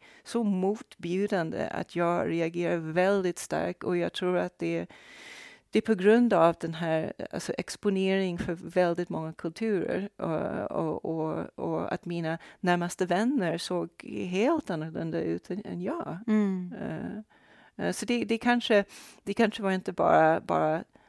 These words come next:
Speaker 1: dålig att, att, eh, det hände, för att, ehm, jag tror att det är ändå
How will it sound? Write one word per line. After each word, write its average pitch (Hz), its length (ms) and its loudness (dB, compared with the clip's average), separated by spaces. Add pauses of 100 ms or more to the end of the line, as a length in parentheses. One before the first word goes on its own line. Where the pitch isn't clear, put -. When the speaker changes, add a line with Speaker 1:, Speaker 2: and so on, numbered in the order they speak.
(160)
Speaker 1:
dålig 196 800 4
att, - 280 -4 (100)
att, 165 360 -2
eh, 165 280 0 (140)
det 185 140 -6
hände, 170 360 -2
för 160 240 -4
att, 170 300 -6
ehm, 160 320 -4 (360)
jag - 180 0
tror 175 180 -2
att 180 100 -2
det 170 200 0
är 170 40 0
ändå 160 540 0